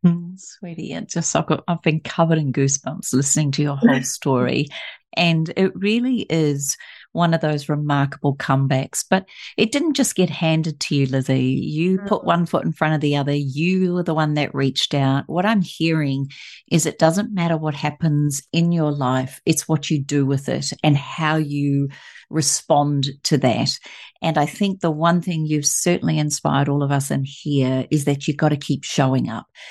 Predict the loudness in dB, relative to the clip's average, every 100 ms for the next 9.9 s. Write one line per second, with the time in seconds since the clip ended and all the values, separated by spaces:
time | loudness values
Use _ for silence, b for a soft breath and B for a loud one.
0 | B B B 2 2 2 0 0 0 0
1 | -2 -4 -4 0 2 2 2 2 -2 -2
2 | 0 2 0 0 0 0 0 0 0 0
3 | 0 -2 -2 0 0 -2 -4 0 2 2
4 | 0 0 2 0 0 -2 -2 -2 -2 0
5 | 2 0 -2 -2 -2 0 0 2 0 -4
6 | 0 2 2 0 -2 -2 0 0 0 0
7 | 2 2 0 -2 2 2 2 -4 -2 -2
8 | 0 -4 -4 -2 -2 0 -2 -4 -2 0
9 | 0 0 -2 0 2 2 0 -4